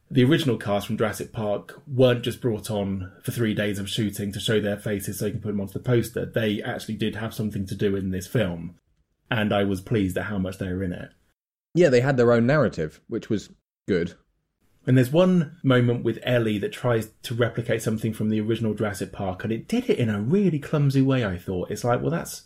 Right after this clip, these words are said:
Speaker 1: not the right angle. It's not the right look on her face. It looked like they were just doing a rehearsal take to make sure that all the blocking was right, but then it's like, well, it's, it's not quite right, so we need to move it over. But anyway, but they flubbed that bit.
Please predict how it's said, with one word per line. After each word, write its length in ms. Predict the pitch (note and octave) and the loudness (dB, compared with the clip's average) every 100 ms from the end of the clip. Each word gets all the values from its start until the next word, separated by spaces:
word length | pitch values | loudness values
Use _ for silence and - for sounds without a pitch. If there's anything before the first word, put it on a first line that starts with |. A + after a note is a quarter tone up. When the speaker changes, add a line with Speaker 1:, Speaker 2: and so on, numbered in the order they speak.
| _ - | _ 2
Speaker 1:
not 300 | D3 F#3+ - | 2 2 0
the 60 | |
right 260 | D#3+ C#3+ C3+ | 2 2 2
angle. 640 | A#2+ G#2 F#2+ - - G#2+ _ _ | 0 -2 -2 -6 -8 -12 _ _
It's 100 | - | 2
not 300 | C#3 G#3 - | 2 2 0
the 80 | D#3+ | 0
right 280 | D3 C3+ B2 | 2 2 4
look 220 | C#3 C#3+ | 4 4
on 80 | A#2+ | 2
her 80 | |
face. 260 | G2+ F#2+ F#2 | 0 -4 0
It 60 | C#3+ | 2
looked 120 | A3+ | 2
like 160 | G3 E3+ | 2 0
they 120 | C#3+ | 2
were 100 | C3+ | 4
just 380 | B2+ C#3 C3 - | 4 0 0 -2
doing 460 | C3+ B2 A#2+ A#2 A#2+ | 2 2 2 0 -4
a 80 | A#2+ | -2
rehearsal 680 | A#2+ A#2 - D#3+ D3 B2 A2 | 0 -2 0 -2 -2 -4 -4
take 280 | A#2 F#2+ - | -4 -6 -4
to 80 | |
make 220 | A#2 A2+ A#2 | -2 -2 -2
sure 260 | - A2+ | 0 0
that 120 | G#2+ A#2+ | 0 0
all 100 | B2 | 0
the 40 | |
blocking 380 | A#2+ C3+ C3 C3+ | 2 2 2 0
was 140 | C3 C3+ | 2 2
right, 280 | C#3+ E3+ | 0 -2
but 140 | - - | -4 0
then 160 | B2+ | 0
it's 120 | B2 B2 | 0 -2
like, 100 | - | 0
well, 100 | B2+ | 0
it's, 160 | B2 | -2
it's 160 | - C3+ | -6 -4
not 120 | D3+ | -2
quite 220 | C#3+ B2+ | -2 -2
right, 180 | - - | -2 -4
so 80 | A#2+ | -2
we 60 | A#2 | -2
need 80 | |
to 60 | A2 | -2
move 120 | A2 | -2
it 80 | A2+ | 0
over. 160 | A2 G#2+ | 0 4
But 80 | |
anyway, 260 | B2+ G#2+ F2 | 4 4 0
but 120 | G#2+ | -4
they 80 | A2 | -6
flubbed 280 | A2+ D#3+ - | 2 2 2
that 220 | G2+ - | -2 -6
bit. 220 | - - | -8 -8